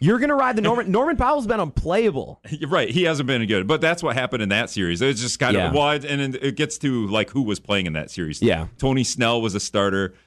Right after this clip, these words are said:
Speaker 1: Tony
Speaker 2: Thon
Speaker 1: Snell
Speaker 2: Maker
Speaker 1: was
Speaker 2: was a
Speaker 1: taking meaningful shots
Speaker 2: <laughs> Yeah,
Speaker 1: at the
Speaker 2: Thon
Speaker 1: end of games the last
Speaker 2: Well,
Speaker 1: few years.
Speaker 2: in the, in the Bucks elimination game, or maybe the second last game, Matthew Dellavedova played over, I think, over thirty minutes.
Speaker 1: Yeah.
Speaker 2: So that's where,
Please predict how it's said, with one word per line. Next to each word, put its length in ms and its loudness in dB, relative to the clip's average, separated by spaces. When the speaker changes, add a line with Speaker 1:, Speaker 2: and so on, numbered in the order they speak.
Speaker 1:
Tony 200 2
Speaker 2:
Thon 40 4
Speaker 1:
Snell 280 2
Speaker 2:
Maker 40 4
Speaker 1:
was 80 2
Speaker 2:
was 140 -4
a 20 2
Speaker 1:
taking 460 0
meaningful 520 2
shots 460 -2
Speaker 2:
<laughs> 0 -
Yeah, 120 -4
Speaker 1:
at 120 0
the 60 2
Speaker 2:
Thon 80 4
Speaker 1:
end 100 0
of 100 -2
games 300 -2
the 60 -6
last 200 -4
Speaker 2:
Well, 120 4
Speaker 1:
few 100 -4
years. 220 -14
Speaker 2:
in 160 2
the, 240 0
in 120 0
the 80 2
Bucks 240 0
elimination 520 -2
game, 460 0
or 140 2
maybe 240 0
the 100 -4
second 320 -4
last 240 0
game, 220 -4
Matthew 280 0
Dellavedova 600 0
played 320 -4
over, 180 -4
I 60 -8
think, 220 -6
over 200 -6
thirty 260 -10
minutes. 300 -4
Speaker 1:
Yeah. 80 2
Speaker 2:
So 240 -2
that's 240 0
where, 240 0